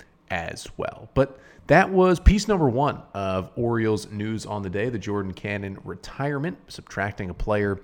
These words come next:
from the minor league system. But the O's have reportedly potentially added a player to the minor league system, as there is talks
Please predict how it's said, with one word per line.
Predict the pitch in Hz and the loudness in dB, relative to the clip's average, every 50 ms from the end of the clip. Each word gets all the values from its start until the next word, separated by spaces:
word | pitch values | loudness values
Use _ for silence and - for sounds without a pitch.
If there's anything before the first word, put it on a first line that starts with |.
| - - - - - - | -10 -20 -20 -20 -20 -14
from | - - 127 120 123 | -6 -2 -2 -2 0
the | 117 113 | -2 0
minor | 113 113 117 123 113 | 0 0 0 0 -2
league | 110 113 110 101 - | -4 -4 -4 -4 -4
system. | - 139 131 - - 151 | -4 -4 -4 -2 -4 -2
But | 135 139 - - - - - - | -2 -2 -2 -4 -14 -20 -10 0
the | - 131 160 | 2 2 4
O's | - 381 392 - | 4 2 0 0
have | - 220 214 185 - | 0 -2 -2 0 -2
reportedly | 170 160 - - - 359 381 349 254 123 123 127 | -4 -6 -6 -6 -2 -2 0 0 0 0 0 0
potentially | 123 156 - 220 226 226 - 233 202 - - - | 0 -2 -2 -2 -4 -4 -4 -8 -10 -10 -8 -6
added | 131 156 190 208 160 104 92 - - _ - - | -4 -2 0 0 0 -2 -4 -6 -14 _ -8 -6
a | 110 101 | -6 -6
player | - - - 92 - - - - - _ _ _ - | -6 -6 -8 -8 -8 -8 -12 -16 -20 _ _ _ -8
to | - - 110 | -4 -4 -2
the | 92 90 | -2 -2
minor | 90 87 87 90 87 - | -4 -4 -4 -6 -6 -10
league | - - - - - | -12 -14 -14 -14 -12
system, | - - 85 - - - 98 92 90 | -10 -10 -10 -10 -8 -8 -8 -8 -6
as | - 101 104 101 | -6 -6 -6 -2
there | - 123 120 120 | -2 0 0 0
is | 117 117 | 0 -2
talks | - - - 165 208 226 214 - - - | -4 -2 0 0 0 -2 -4 -10 -16 -16